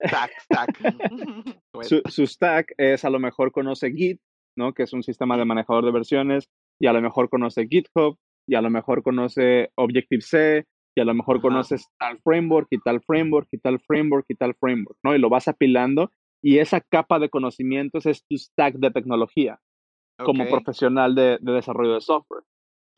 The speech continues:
Speaker 2: Si
Speaker 1: Ujú.
Speaker 2: comparamos ese stack de tecnología con el stack que podría tener un desarrollador de Ruby on Rails, por ejemplo, es
Speaker 1: Sí.
Speaker 2: completamente diferente, porque, por ejemplo, el desarrollador de Ruby on Rails en su stack
Speaker 1: Ujú.
Speaker 2: debería de tener igual a lo mejor sí Git,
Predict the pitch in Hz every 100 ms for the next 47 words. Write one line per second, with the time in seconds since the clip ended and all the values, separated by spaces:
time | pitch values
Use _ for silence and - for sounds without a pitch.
0 | 160 151 160 131 147 156 175 160 - 156
1 | - 160 - 165 151 135 - 135 131 120
2 | 120 117 165 160 139 131 123 120 - -
3 | _ 147 147 - - 131 123 - 123 123
4 | 123 139 135 131 - 135 135 143 131 123
5 | 120 127 127 123 135 135 131 123 135 139
6 | 127 - 107 - 175 - 98 - _ _
7 | _ _ _ 143 - 170 - 165 156 160
8 | 151 139 123 117 175 277 165 131 123 120
9 | 127 165 151 135 120 127 127 131 123 120
10 | 131 147 143 143 147 156 170 147 175 -
11 | 127 - 120 - 180 147 147 135 139 _
12 | 127 113 113 123 123 127 127 123 _ -
13 | 120 117 135 202 170 - 143 - 147 127
14 | 127 180